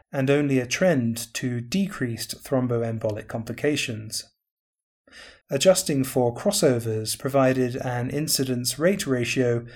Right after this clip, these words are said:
of ten point three one in disadvantage of anticoagulation for hemorrhages. A timing analysis showed harm until day thirteen after intracerebral hemorrhage,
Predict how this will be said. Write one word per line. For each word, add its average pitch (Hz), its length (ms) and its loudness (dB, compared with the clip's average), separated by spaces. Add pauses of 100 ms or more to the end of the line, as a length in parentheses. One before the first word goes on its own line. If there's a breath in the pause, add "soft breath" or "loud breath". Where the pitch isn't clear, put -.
(160 loud breath)
of 131 220 -4
ten 151 320 -2
point 127 260 -2
three 120 300 -6
one 123 480 -2 (120)
in 120 280 0
disadvantage 117 920 -2
of 120 260 0
anticoagulation 110 1120 -6
for 110 120 -8
hemorrhages. 113 720 -4 (1300 loud breath)
A 143 100 -4
timing 185 500 4
analysis 113 840 -2
showed 120 400 0
harm 120 580 -2
until 120 440 -2
day 123 260 -2
thirteen 120 800 0 (180)
after 131 440 0
intracerebral 113 800 -4
hemorrhage, 156 560 4